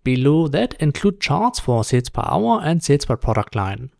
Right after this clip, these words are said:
The dashboard should support dynamic filters for city, customer type and gender,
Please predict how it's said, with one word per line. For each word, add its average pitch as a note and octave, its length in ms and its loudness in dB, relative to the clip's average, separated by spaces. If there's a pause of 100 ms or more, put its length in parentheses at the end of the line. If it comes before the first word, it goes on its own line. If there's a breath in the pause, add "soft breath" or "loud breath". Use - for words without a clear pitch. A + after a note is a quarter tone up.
(180)
The C3 100 0
dashboard D#3+ 520 0
should - 180 0
support C3+ 380 0
dynamic A2 400 0
filters G3+ 460 0
for G2 260 -2
city, G3+ 540 -4
customer D3 520 -2
type C3 280 0
and G#2+ 120 -2
gender, D3+ 460 0